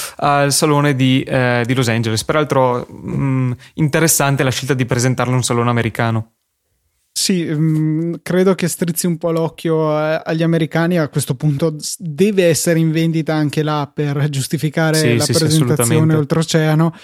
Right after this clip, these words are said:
Speaker 2: Eh, boh, mi lascia un po' perplesso comunque, mm,
Speaker 1: Il
Speaker 2: non
Speaker 1: suv
Speaker 2: so.
Speaker 1: o la presentazione in America?
Speaker 2: Sì, sì, la, la presentazione là, perché poi non so, cioè, vogliono chiaramente mandare un segnale agli americani,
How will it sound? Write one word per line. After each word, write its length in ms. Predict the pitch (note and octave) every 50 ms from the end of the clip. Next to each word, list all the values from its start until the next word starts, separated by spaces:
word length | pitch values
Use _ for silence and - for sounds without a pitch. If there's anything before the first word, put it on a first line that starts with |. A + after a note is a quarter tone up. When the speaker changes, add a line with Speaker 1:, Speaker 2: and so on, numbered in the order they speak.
| - _ _
Speaker 2:
Eh, 440 | - E3 D#3 D3 D3 C#3+ C#3+ C#3+ C#3
boh, 580 | C3 C3+ C#3+ D3+ D3+ D#3 - - - E3 D#3+
mi 100 | D#3 D#3
lascia 240 | D#3 D3+ - - E3
un 60 | D#3+
po' 140 | C3+ D#3+ D#3
perplesso 600 | C#3 E3+ D#3 D3+ - D#3+ D3 C#3+ C#3 - - D3
comunque, 720 | - - C#3+ C#3 C#3+ D3 C3+ - D3+ D3 C#3+ C#3+ C#3 C#3 C#3+
mm, 360 | C#3+ D3 D3+ D3+ - - - D#3+ - _ _ _ _ _ _ _ _ _ _ -
Speaker 1:
Il 80 | C#3+
Speaker 2:
non 20 | C3
Speaker 1:
suv 220 | - - F#3 G3+
Speaker 2:
so. 160 | G3+ F3+ G3+
Speaker 1:
o 180 | A3 - D#3+ E3
la 120 | D3+ D3
presentazione 580 | C3+ D3+ D3 C#3 D3 C#3 C#3+ C#3 C3+ - C#3+ C#3
in 80 | C3+ C3+
America? 280 | C3 C3 B2+ B2+ B2
Speaker 2:
Sì, 100 | B2 A3+
sì, 180 | G#3 - G#3+ F#3+
la, 180 | F3 - -
la 120 | G3 G3 G3
presentazione 800 | G3 G#3 G#3 F#3 G3+ G3+ G3 G3 F#3+ - - G3+ G3 F#3 F3
là, 220 | E3 D3 C#3 C#3+ C#3+
perché 300 | - E3+ D#3+ D#3 - F3+
poi 180 | - G#3 G#3 G3+
non 160 | G3 F#3+ F3+
so, 460 | D#3+ - - F#3+ F#3+ F#3+ F#3+ G3 - - G3+ F3+
cioè, 200 | - F3+ F3 E3+
vogliono 420 | E3+ F3 F#3 G#3+ A3+ A3+ A#3+ A3
chiaramente 440 | F#3 - F#3 F#3 F#3+ G#3+ G#3+ A#3 A#3
mandare 320 | G3+ F3+ E3+ D#3+ D#3 D#3+
un 120 | D#3+ D#3 D3
segnale 440 | - - D3+ D3 D3 D3+ D3+ D3+
agli 140 | D#3 D3+ D3
americani, 640 | D3 D3 D3 D3 C#3+ - - D3+ D3 C#3+ C#3+ D3 C#3+